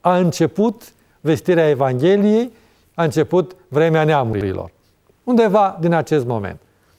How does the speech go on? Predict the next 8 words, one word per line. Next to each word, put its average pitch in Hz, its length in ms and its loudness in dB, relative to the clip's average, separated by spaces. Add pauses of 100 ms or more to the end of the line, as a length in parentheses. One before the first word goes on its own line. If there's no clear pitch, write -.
(840)
Finalul 131 720 0 (1400)
îl 123 120 -6
așteptăm. 113 600 -6 (1040)
Noi 156 220 -2
suntem 156 480 -2 (580)
în 151 280 -2
epoca 143 640 -2 (340)
sfârșitului. 104 920 -6